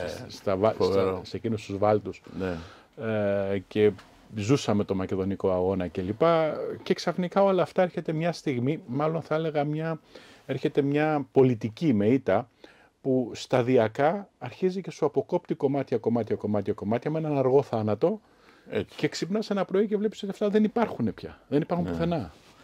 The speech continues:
Speaker 2: Είναι η πολιτική του εθνομηδενισμού, που η εξέλιξή του είναι ο μισανθρωπισμός.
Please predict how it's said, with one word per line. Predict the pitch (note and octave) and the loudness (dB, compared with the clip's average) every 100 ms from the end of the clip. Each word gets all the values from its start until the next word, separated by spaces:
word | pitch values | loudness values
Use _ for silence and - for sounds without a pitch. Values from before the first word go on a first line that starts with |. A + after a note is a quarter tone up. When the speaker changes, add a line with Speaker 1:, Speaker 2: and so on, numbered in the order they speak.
| - - _ _ - - | -20 -20 _ _ -12 -2
Speaker 2:
Είναι | D#3+ A#2 | 2 4
η | G#2 G2+ G2+ G2+ | 4 2 2 0
πολιτική | G2+ G2 F2+ - B2+ | 0 -2 -2 -6 -6
του | - G#2+ G2 | -2 0 2
εθνομηδενισμού, | F#2+ - F#2+ F#2 F2 F2 D#2 F#2 B2+ D#3+ _ _ _ _ _ _ _ _ _ | 0 -2 -6 -4 -4 -6 -6 -4 -4 -4 _ _ _ _ _ _ _ _ _
που | - A2 G2+ G2+ G2 G2+ | 0 2 4 2 0 0
η | |
εξέλιξή | F#2+ - A#2+ A2+ - C3+ | -2 -2 0 0 -2 -8
του | - C3+ | -4 -4
είναι | C3 B2+ | -2 -2
ο | B2+ A#2+ A2 G#2+ - | 0 0 -2 -8 -6
μισανθρωπισμός. | A2 G#2 G#2+ G#2+ G#2+ G#2+ A#2+ G2 - - | -6 -4 -4 -4 -6 -4 -2 -2 -6 -20